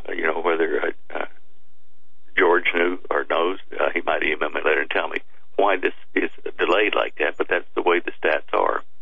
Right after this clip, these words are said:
And a number of people have tried to, uh, predict earthquakes based on the, the lunar tides and, uh, you know, the, uh, the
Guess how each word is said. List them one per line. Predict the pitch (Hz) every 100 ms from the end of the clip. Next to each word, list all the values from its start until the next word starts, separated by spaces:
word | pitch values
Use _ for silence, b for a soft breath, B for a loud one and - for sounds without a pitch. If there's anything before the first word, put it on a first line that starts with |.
| - - - - -
And | 80
a | 78
number | 80 90 82
of | -
people | - 80 -
have | 76
tried | - 76 -
to, | 82 -
uh, | - - - - -
predict | - 90 80
earthquakes | - 104 - - - - -
based | 85 - - -
on | 82 73 71
the, | 78 - -
the | -
lunar | 82 82 78
tides | - 71 69 - - -
and, | - - - -
uh, | - - - - - -
you | -
know, | 64 55 -
the, | -
uh, | 50 50 -
the | -